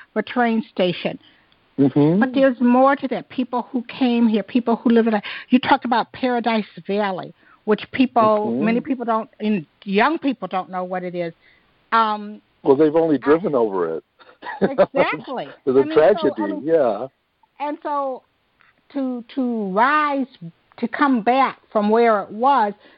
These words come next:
Speaker 1: you have to know your past. You have to know your history. You have to see what has, what has been there. All of these things made Detroit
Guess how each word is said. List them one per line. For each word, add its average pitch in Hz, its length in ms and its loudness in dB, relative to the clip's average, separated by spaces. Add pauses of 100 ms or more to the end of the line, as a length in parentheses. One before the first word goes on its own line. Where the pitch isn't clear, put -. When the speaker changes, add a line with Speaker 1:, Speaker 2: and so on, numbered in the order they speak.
(120)
Speaker 1:
you 311 100 -4
have 370 260 -2
to 392 120 -4
know 370 160 -2
your 359 200 2
past. 392 460 -2 (100)
You 262 60 2
have 285 140 4
to 330 80 -6
know 294 140 2
your 254 220 2
history. 233 580 0 (460)
You 269 100 6
have 285 220 2
to 285 100 -8 (100)
see 262 460 -2 (300)
what 262 220 2
has, 240 260 -2 (220)
what 254 180 0
has 233 180 -2 (240)
been 285 320 2
there. 165 380 -4 (480)
All 330 360 4
of 262 140 -8
these 233 260 -8 (200)
things 160 560 -2 (840)
made 233 320 2
Detroit 214 580 -2